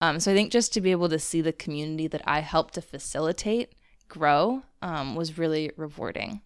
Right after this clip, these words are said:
And she actually still messages me every once in a while and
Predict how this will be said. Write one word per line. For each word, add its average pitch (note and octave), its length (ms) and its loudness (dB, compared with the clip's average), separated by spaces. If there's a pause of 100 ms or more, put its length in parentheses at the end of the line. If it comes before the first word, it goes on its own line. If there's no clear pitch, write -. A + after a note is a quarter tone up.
(160)
And F3 180 0
she F#3+ 200 6
actually F#3 320 0
still D3+ 500 2
messages D#3 500 -4
me D#3+ 140 -6
every D#3+ 180 -6
once D#3 320 -8
in E3+ 60 -8
a D#3 80 -8
while D3+ 460 -2
and C#3 240 -6